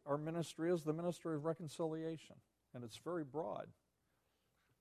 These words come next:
But here it's specifically speaking about, that is, that God was in Christ reconciling the world to himself, not imputing their trespasses to them, and has committed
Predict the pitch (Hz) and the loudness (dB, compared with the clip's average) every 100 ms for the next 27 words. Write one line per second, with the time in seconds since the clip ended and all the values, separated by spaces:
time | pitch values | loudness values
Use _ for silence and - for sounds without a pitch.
0 | _ _ - 123 196 190 - 151 135 196 | _ _ -4 8 12 12 10 6 10 10
1 | 185 151 135 120 - 135 127 135 120 120 | 10 6 4 4 2 2 2 4 8 12
2 | 123 131 - 180 254 262 131 135 - 143 | 12 10 8 12 12 12 12 10 8 6
3 | 131 208 247 117 139 - - _ _ _ | 8 12 12 10 8 2 -18 _ _ _
4 | - 143 131 220 269 - 117 123 - - | 6 8 10 10 8 8 10 10 6 10
5 | 175 220 220 - 196 196 196 160 131 151 | 10 10 4 6 8 8 8 8 10 12
6 | 170 170 - 156 139 151 143 - 117 90 | 12 10 6 2 2 2 0 6 6 4
7 | - - _ _ _ _ - _ 131 156 | -6 -18 _ _ _ _ -20 _ 10 12
8 | 220 277 247 - 208 220 208 151 - 190 | 12 12 10 6 8 8 10 10 12 12
9 | 196 - 220 208 - 196 170 - - 220 | 12 12 12 12 10 6 4 2 8 8
10 | 151 113 131 160 147 151 156 147 - 160 | 10 8 6 6 8 10 10 10 4 4
11 | 143 185 339 214 123 160 | 6 12 12 12 12 8